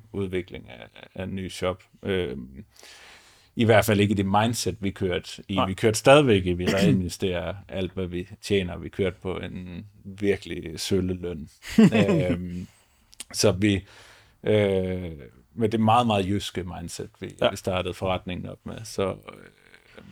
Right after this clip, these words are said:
Speaker 2: For
Speaker 1: så,
Speaker 2: altså, jeg
Speaker 1: så var
Speaker 2: ser,
Speaker 1: det
Speaker 2: jeg
Speaker 1: godt.
Speaker 2: ser, jeg ser mange, altså, når, når vi taler med webs-, webshops og, og overall om, og mange af dem, som vi er tilknyttet,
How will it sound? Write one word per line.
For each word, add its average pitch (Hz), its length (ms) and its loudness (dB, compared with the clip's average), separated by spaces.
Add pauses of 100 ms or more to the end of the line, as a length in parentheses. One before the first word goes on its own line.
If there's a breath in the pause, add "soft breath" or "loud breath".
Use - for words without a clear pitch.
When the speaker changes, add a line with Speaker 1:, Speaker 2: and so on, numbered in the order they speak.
(580 soft breath)
Speaker 2:
For - 40 -12
Speaker 1:
så, 135 100 4
Speaker 2:
altså, 123 180 4
jeg 135 100 6
Speaker 1:
så - 20 0
var 98 40 0
Speaker 2:
ser, 151 80 6
Speaker 1:
det 127 60 4
Speaker 2:
jeg 131 60 6
Speaker 1:
godt. 131 80 4
Speaker 2:
ser, 147 200 4
jeg 131 280 2
ser 151 160 4
mange, 120 280 4
altså, 123 160 0
når, 127 180 0
når 120 220 2
vi 120 160 0
taler 135 260 4
med 113 120 4
webs-, 113 560 -2
webshops 120 680 0
og, 110 260 -4
og 113 140 -4
overall 113 360 0
om, 113 180 0
og 101 80 -4
mange 117 160 -2
af 113 60 -4
dem, 113 120 0
som - 180 -4
vi 113 40 2
er 110 40 2
tilknyttet, 110 680 0